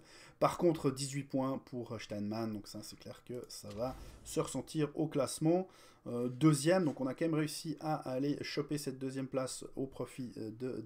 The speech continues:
Daniels. Et ça, c'est très, très intéressant. Patricia reste première au championnat. Ce serait cool si elle pouvait, euh, réussir à gagner. Euh, elle a neuf points d'avance. C'est pas énorme, hein, sur Vuozzo et Daniels qui sont égalité. Daniels qui revient,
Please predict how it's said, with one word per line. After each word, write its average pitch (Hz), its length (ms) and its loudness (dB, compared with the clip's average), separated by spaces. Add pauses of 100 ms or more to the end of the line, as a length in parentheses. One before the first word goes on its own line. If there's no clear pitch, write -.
Daniels. 117 420 -2
Et 107 40 -8
ça, 107 120 -8
c'est - 160 -10
très, - 180 -10
très 113 220 -8
intéressant. 117 500 -2 (300)
Patricia 170 460 0
reste 160 240 -2
première 190 320 6
au 160 40 4
championnat. 175 340 4
Ce 160 80 0
serait 160 200 -2
cool 220 280 0
si - 120 -2
elle 147 100 2
pouvait, 156 380 6
euh, 127 140 10
réussir 135 320 0
à 127 80 -2
gagner. 151 400 2 (720)
Euh, 131 880 4
elle 135 140 -2
a 151 80 2
neuf 180 340 4
points 170 180 4
d'avance. 175 340 4
C'est 139 160 -4
pas 139 200 -2
énorme, 147 360 4
hein, 147 80 4
sur 139 260 -4
Vuozzo 135 480 -2
et 165 100 2
Daniels 147 340 2
qui - 160 -6
sont 117 160 -6
égalité. 113 400 -2
Daniels 123 320 0
qui - 200 -10
revient, 120 400 -2